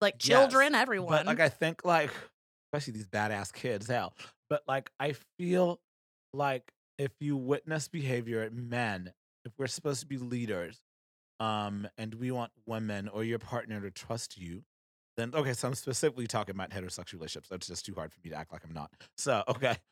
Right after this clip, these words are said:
Speaker 2: Um, so men who are pursuing women, um, if you expect to lead a woman and a woman to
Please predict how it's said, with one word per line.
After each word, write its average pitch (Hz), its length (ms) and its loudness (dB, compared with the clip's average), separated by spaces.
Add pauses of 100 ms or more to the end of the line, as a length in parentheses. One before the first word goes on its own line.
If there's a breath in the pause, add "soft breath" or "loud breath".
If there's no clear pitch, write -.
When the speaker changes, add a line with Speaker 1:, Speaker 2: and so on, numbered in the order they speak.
(320 soft breath)
Speaker 2:
Um, 127 260 6
so 139 180 -2
men 147 360 4
who 139 140 4
are 139 60 0
pursuing 113 480 -4
women, 92 260 -6 (560)
um, 104 360 0 (120)
if 107 180 -2 (260)
you 156 340 2
expect - 600 -2 (500)
to 135 140 -4
lead 123 280 0
a 170 80 2
woman 98 380 -6
and 95 120 -8
a 101 40 -6
woman 101 380 -6
to 98 480 -6